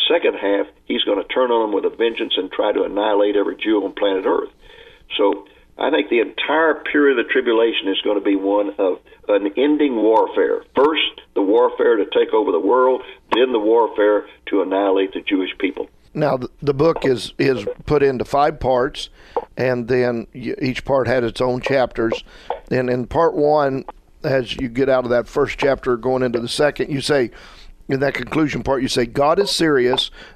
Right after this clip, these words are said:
Speaker 2: The tribulation will be a pr-, a graphic expression of how serious God is about mankind's rebellion against him." And so this is gonna be a real serious time. This isn't gonna be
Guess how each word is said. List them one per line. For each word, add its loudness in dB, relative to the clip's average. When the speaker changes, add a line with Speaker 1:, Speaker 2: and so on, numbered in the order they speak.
Speaker 2:
The -4
tribulation 0
will 2
be 2
a 2
pr-, -4
a -2
graphic 0
expression -4
of -4
how 0
serious 0
God 2
is -2
about 0
mankind's -2
rebellion -2
against -6
him." -4
And -6
so 0
this 0
is -2
gonna 0
be 0
a 0
real 2
serious 0
time. -2
This 0
isn't -2
gonna 0
be -2